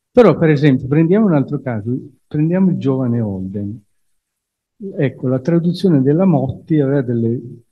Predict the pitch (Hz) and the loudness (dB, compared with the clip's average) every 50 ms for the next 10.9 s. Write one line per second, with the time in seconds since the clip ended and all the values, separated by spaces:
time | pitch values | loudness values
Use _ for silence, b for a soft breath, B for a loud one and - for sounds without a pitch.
0 | _ _ 196 139 123 135 123 - - 165 147 - 160 160 156 151 156 170 156 135 | _ _ -10 -2 0 0 0 0 -2 -4 -2 0 0 0 0 0 -2 -2 -2 -2
1 | 113 110 120 - 147 156 127 123 120 117 123 143 151 151 143 139 135 131 127 127 | -2 -4 -8 -10 -8 -4 -4 -4 -4 0 2 4 4 4 4 2 2 2 2 2
2 | 127 123 120 120 120 117 113 117 - - _ _ _ _ _ _ _ _ _ _ | 2 2 2 0 0 -2 -2 -6 -10 -20 _ _ _ _ _ _ _ _ _ _
3 | _ _ _ - - - - 185 180 160 139 135 - 151 147 156 190 196 196 160 | _ _ _ -12 -4 2 4 6 6 6 4 4 6 4 6 8 8 8 6 8
4 | 151 143 143 - - - - 175 170 - - 170 170 180 180 180 - - _ _ | 8 8 8 6 4 -2 -4 -4 -4 0 2 4 4 4 2 0 -4 -12 _ _
5 | _ _ _ _ _ - 147 127 131 143 143 156 170 175 180 151 123 131 120 120 | _ _ _ _ _ -4 -4 0 0 0 2 2 2 2 2 2 0 -2 -2 0
6 | 127 127 127 127 131 127 123 131 131 127 - _ _ _ _ _ _ _ _ - | 0 0 2 2 2 2 0 -4 -6 -12 -18 _ _ _ _ _ _ _ _ -12
7 | 127 101 117 117 113 113 110 104 117 123 113 110 107 107 110 117 127 127 - - | -10 -8 -6 -6 -6 -6 -6 -4 -4 -4 -4 -2 -4 -6 -4 -4 -4 -4 -2 -2
8 | 156 127 117 131 123 - 185 - - 170 156 147 123 123 135 147 143 127 123 117 | -4 -2 -2 -4 -4 -4 -6 -2 2 4 4 6 6 4 2 2 4 4 2 2
9 | 123 120 123 127 127 127 131 143 120 117 117 113 117 175 185 180 - 170 156 147 | 0 0 0 0 -2 -2 -2 -2 0 0 0 -2 0 0 -2 -2 0 2 4 4
10 | 143 135 131 131 151 123 131 135 123 - - 151 139 123 120 113 113 - | 4 2 0 -4 -8 -4 -4 -4 -4 -2 0 2 2 4 2 2 0 -4